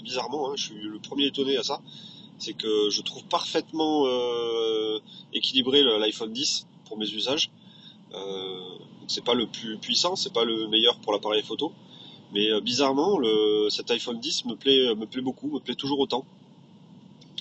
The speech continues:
Euh, ça fait, euh, ça va faire quand même deux, deux, deux, trois mois que je l'ai maintenant. Et je suis le premier étonné. Donc ça m'a pas du tout, du tout, du tout envie de donner, de, de partir vers le Pixel. J'y ai eu, j'ai eu envie à un moment, mais, euh, mais finalement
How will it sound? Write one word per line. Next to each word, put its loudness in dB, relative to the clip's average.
Euh, -2
ça -6
fait, 2
euh, 4
ça -2
va -12
faire -8
quand -2
même -2
deux, -4
deux, -2
deux, -8
trois -2
mois 0
que -10
je -4
l'ai -2
maintenant. -4
Et -2
je 2
suis -4
le -12
premier 4
étonné. 4
Donc -6
ça -2
m'a 2
pas 4
du -6
tout, -4
du -10
tout, -4
du -6
tout -2
envie 4
de -10
donner, 0
de, 2
de -6
partir -4
vers 0
le 0
Pixel. -2
J'y 2
ai 10
eu, 8
j'ai 2
eu 4
envie 4
à 10
un 0
moment, 2
mais, 2
euh, 0
mais -4
finalement -4